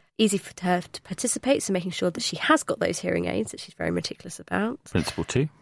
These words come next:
Speaker 1: Principle two, um, to always have in the back of our mind that she's allowed to make that unwise decision. If she demonstrates capacity to, um, make that decision to turn away her carers and not have help for those things, she's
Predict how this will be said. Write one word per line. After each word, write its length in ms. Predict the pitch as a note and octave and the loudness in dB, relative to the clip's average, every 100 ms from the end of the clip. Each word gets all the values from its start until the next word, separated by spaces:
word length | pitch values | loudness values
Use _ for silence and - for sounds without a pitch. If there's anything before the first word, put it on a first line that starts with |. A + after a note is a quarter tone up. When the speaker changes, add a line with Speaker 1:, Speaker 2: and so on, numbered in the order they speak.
| - - | -20 -10
Speaker 1:
Principle 380 | - F3+ - F#3 | -6 -6 0 0
two, 460 | - - F#3+ A#3+ C4+ | 0 -2 0 0 -2
um, 560 | G3+ F#3+ F#3 F#3+ F#3+ - - - | 0 0 0 -2 -6 -12 -10 -2
to 60 | |
always 200 | A#3+ C#4+ | 0 0
have 120 | C#4+ C4 | 0 -2
in 60 | |
the 80 | A#3+ | -2
back 240 | A#3+ A#3 G#3+ | -2 -4 -2
of 60 | |
our 100 | G#3 | -2
mind 440 | G3+ G#3+ F#3 F3+ F3 | 0 2 0 -2 -4
that 180 | - | -4
she's 160 | - - | -2 -2
allowed 380 | G#3+ G#3+ A3 G#3+ | 0 2 2 0
to 140 | - | -2
make 280 | G3 F#3 - | 0 0 -2
that 120 | - - | -6 -2
unwise 360 | F3+ E3+ E3 | 0 0 -4
decision. 420 | - - E3 - - - - - | -8 -10 -10 -10 -16 -20 -6 -2
If 80 | A3 | 0
she 100 | G#3+ | 2
demonstrates 680 | A3+ B3 A#3 - F#3 - | 4 4 0 -2 -2 -2
capacity 760 | - - G3 F#3 G3+ - - F3 - - _ - | -8 -6 -4 -4 -4 -4 -4 -6 -12 -20 _ -12
to, 520 | - F#3+ F3 E3+ F3 - | -2 2 2 0 -4 -6
um, 340 | E3+ E3+ F3 | -6 -6 -4
make 180 | - A#3 | 0 0
that 120 | G#3+ G#3 | 0 -4
decision 260 | F3 E3+ | -6 -6
to 80 | E3+ | -8
turn 200 | - F3+ | -2 0
away 160 | F3 E3+ | 2 0
her 100 | F3+ | -2
carers 460 | - E3+ F3 F#3 | -4 0 0 0
and 160 | F#3 F3 | 0 2
not 160 | G#3 F#3+ | 2 2
have 180 | F3 | -2
help 380 | - E3+ - - - _ _ _ _ - | 0 -2 -2 -10 -20 _ _ _ _ -4
for 80 | |
those 220 | F3+ F3+ - | 0 0 -2
things, 260 | F#3 G#3 | -6 -6
she's 240 | - A#3+ | -2 -4